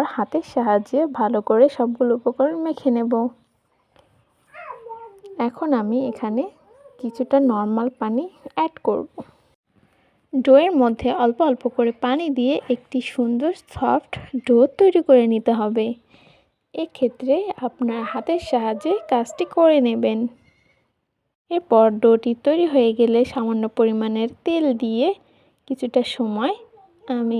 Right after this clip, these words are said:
ঢেকে রেখে দেব। এরপর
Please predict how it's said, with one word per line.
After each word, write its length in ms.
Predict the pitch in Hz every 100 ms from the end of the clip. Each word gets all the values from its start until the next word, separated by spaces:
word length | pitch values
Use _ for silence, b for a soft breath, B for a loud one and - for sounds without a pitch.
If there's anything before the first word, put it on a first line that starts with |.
| 226
ঢেকে 280 | - 240 349
রেখে 260 | 311 247 220
দেব। 220 | 208 240 - - _ _ _ _ _ _ _ _ _ _ _ _ _ _ _ _ _ _ _ 311
এরপর 260 | 302 311